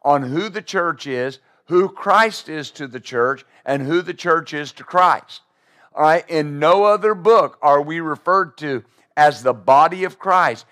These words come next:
and Christ being the head more than in the book of Ephesians. All right, this is so important.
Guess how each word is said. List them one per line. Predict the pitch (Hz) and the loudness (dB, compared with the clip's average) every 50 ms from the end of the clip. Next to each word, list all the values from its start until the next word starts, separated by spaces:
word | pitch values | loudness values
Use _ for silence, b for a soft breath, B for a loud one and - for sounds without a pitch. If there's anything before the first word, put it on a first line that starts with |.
| b b b | b b b
and | b 139 139 135 - | b -4 -4 -4 -6
Christ | - 156 156 160 175 175 - 127 131 | -2 0 2 2 2 2 -2 -8 -12
being | 175 180 175 170 | -10 -10 -10 -8
the | 165 160 | -8 -4
head | 156 160 156 147 131 | -2 -2 -2 -2 -4
more | 127 131 139 160 202 226 233 214 160 143 147 135 - _ _ _ - | -6 -10 -6 -2 2 4 4 4 4 4 2 0 -4 _ _ _ -2
than | 160 151 143 147 | 0 0 0 0
in | 156 156 | -4 -6
the | 151 151 | -6 -6
book | 131 151 147 - | -6 -6 -6 -6
of | 147 131 135 | -10 -12 -12
Ephesians. | 156 135 - 208 233 214 170 - - _ _ _ _ _ _ _ _ _ _ _ _ _ _ _ | -14 -14 -12 -14 -14 -14 -16 -20 -20 _ _ _ _ _ _ _ _ _ _ _ _ _ _ _
All | 101 120 | -4 -4
right, | 147 | -2
this | 160 170 156 | -2 -4 -10
is | - | -12
so | - - 202 190 202 196 | -8 -2 -2 0 0 -2
important. | 180 160 - 175 226 233 214 147 - - | -6 -8 -4 0 0 0 0 0 -4 -10